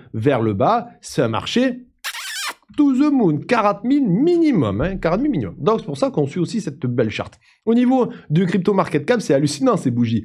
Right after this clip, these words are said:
C'est hallucinant. Vous voyez, on voulait pas faire les complotistes,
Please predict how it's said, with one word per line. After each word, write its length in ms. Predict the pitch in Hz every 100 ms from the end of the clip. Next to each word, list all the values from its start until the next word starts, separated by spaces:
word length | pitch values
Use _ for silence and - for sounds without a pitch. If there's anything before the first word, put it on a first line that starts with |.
| - -
C'est 340 | - 277 277
hallucinant. 580 | - 156 139 226 285 196 - - -
Vous 60 |
voyez, 500 | 151 277 247 - - _
on 80 | 120
voulait 140 | 139
pas 140 | 139 135
faire 140 | 135
les 100 | 110
complotistes, 560 | 123 135 247 302 -